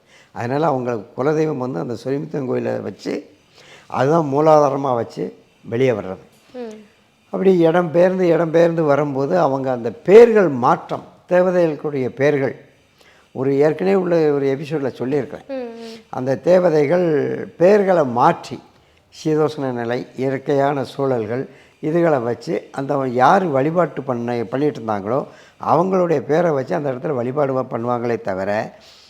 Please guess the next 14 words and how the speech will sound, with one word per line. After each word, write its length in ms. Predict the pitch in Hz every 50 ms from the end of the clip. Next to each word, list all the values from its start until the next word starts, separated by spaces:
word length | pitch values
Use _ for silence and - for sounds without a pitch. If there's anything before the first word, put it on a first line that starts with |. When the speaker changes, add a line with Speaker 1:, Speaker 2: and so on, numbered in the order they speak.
| _ _ _
Speaker 1:
தெய்வங்கள் 460 | - - 156 170 180 180 165 170 156
வேற 220 | 131 113 110 104 101
இல்ல. 200 | 80 82 80 - - _ _ _ _ _
Speaker 2:
ம். 260 | - 247 247 240 233 226
Speaker 1:
ஆனா 240 | - - 135 156 151
தெய்வங்கள் 560 | - - 117 127 151 170 185 185 190 185 165
எல்லாமே 520 | 147 127 123 123 135 147 147 151 165 185
அந்த 520 | 185 165 139 127 131 123 117 120 - - - - _ _ _ _ _ _ _ _ _
பதினெட்டு, 720 | - 131 135 139 135 135 139 139 127 120 117 117 - - - _ _ _ _ _ _ _ _ _ _
இருபத்தோரு 480 | - 123 143 151 147 - 156 143 131 117 98 147
தேவதைகளுக்குள்ள 640 | 160 165 165 160 156 139 127 107 127 123 120 120
தான் 160 | 110 120 98 -
வரும். 180 | - - - _ _ -
Speaker 2:
ம். 280 | 254 240 214 202 196